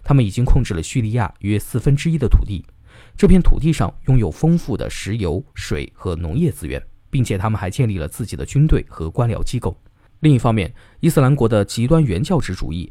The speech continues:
使库尔德人没有选择。在伊斯兰国最活跃的一段时间，伊拉克和叙利亚成千上万名年轻女性被抓走，并被迫成为性奴，这其中就有很多库尔德人。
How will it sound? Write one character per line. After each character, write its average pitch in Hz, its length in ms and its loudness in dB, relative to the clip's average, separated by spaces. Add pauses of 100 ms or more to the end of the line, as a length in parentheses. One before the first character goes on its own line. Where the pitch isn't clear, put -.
使 - 200 -8
库 - 200 -2
尔 95 80 -2
德 90 120 -4
人 80 280 -6
没 85 80 -4
有 139 120 2
选 - 160 -4
择。 - 240 -12 (220)
在 117 160 -2
伊 113 80 0
斯 135 140 -2
兰 135 140 2
国 92 200 -2
最 147 220 0
活 - 240 -4
跃 170 100 2
的 - 80 -2
一 - 80 -4
段 90 180 -4
时 - 140 -10
间， 120 260 -2 (400)
伊 143 120 2
拉 139 100 6
克 113 240 -2
和 101 160 -4
叙 135 140 -6
利 123 100 0
亚 120 220 -2
成 - 180 -2
千 165 180 2
上 151 160 0
万 90 120 -2
名 78 200 -6 (140)
年 104 240 -4
轻 160 180 0
女 98 120 -4
性 107 160 -6
被 104 120 -2
抓 139 220 2
走， - 260 -6
并 95 220 -4
被 - 220 -2
迫 - 340 0
成 98 160 -4
为 87 60 -4
性 90 200 -6
奴， 55 160 -8 (440)
这 147 100 0
其 123 160 0
中 147 240 4
就 110 160 -2
有 98 80 -2
很 - 220 -8
多 101 180 0
库 - 160 -2
尔 85 100 -4
德 82 160 -8
人。 101 160 -8